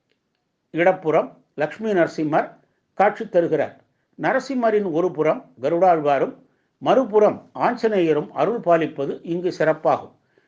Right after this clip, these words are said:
ரம்யா கணபதி, ஆஞ்சநேயர், கல்யாண முருகன்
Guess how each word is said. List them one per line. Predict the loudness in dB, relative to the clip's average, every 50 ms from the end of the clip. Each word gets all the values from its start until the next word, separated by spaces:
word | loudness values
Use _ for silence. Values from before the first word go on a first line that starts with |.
| _ _ _ _ _ _ _ _ -8
ரம்யா | -2 2 2 2 2 0 0 0 0 0
கணபதி, | 0 -2 -2 -4 -4 -6 -6 -8 -8 -10 -12 _ _
ஆஞ்சநேயர், | _ -6 -4 -2 -2 -2 -4 -4 -4 -2 -4 -2 -2 -2 -4 -4 -6 -10 _ _ _ _ _ _ _
கல்யாண | -2 -2 -2 0 0 2 2 2 2 0 -2
முருகன் | -2 -4 -4 -2 -2 -4 -4 -6 -10